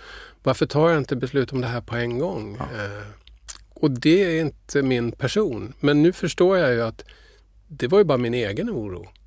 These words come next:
Speaker 1: Det är ingen högprioriterad punkt hos medarbetarna, i alla fall inte på Google, och jag tror att de är relativt representativa.
Speaker 2: E-, e-, exakt, det ska man väl också framhålla att så här, det här är ju en drivkraftanalys som är gjord på Google. Så här, i princip så,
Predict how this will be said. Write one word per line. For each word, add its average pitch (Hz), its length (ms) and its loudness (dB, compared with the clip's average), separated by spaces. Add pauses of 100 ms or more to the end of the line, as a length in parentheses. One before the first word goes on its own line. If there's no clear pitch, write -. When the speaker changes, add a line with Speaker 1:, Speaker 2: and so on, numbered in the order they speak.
(280)
Speaker 1:
Det 160 100 0
är 190 40 4
ingen 170 180 4
högprioriterad 127 1300 0 (560)
punkt 180 440 0
hos - 260 0
medarbetarna, 107 680 -2
i 165 40 0
alla 151 160 4
fall 196 120 2
inte 190 140 0
på 156 60 4
Google, 131 420 2
och 131 120 0
jag 131 120 2
tror 131 160 2
att 107 80 -2
de 113 180 -2
är 110 80 -2
relativt 123 560 0
representativa. 110 640 -10
Speaker 2:
E-, - 280 -4
e-, 180 260 4
exakt, 175 380 2
det 170 100 6
ska 180 240 6
man 170 180 6
väl 165 80 6
också 170 220 2
framhålla 139 480 6
att 131 100 2
så 143 80 4
här, 139 200 6
det 147 140 2
här 156 120 4
är 165 40 6
ju 165 80 6
en 165 100 4
drivkraftanalys 135 960 2
som 139 220 2
är 127 40 6
gjord 123 220 4
på 139 80 -2
Google. 131 560 4
Så - 120 4
här, 127 80 6
i 131 160 2
princip 143 500 4
så, 139 280 0